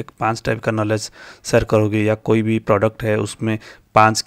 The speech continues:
क्या खास है, की फीचर्स आप ऐड कर सकते हो,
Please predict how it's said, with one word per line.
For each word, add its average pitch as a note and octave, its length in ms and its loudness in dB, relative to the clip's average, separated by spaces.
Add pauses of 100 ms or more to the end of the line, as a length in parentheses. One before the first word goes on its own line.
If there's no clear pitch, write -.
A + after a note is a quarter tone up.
क्या A2 160 4
खास G#2+ 440 -2
है, G#2+ 140 -2
की A#2+ 300 -6
फीचर्स G#2+ 640 -6
आप A2 240 -4
ऐड G#2+ 160 -2
कर - 120 -4
सकते - 360 -10
हो, G#2 180 -4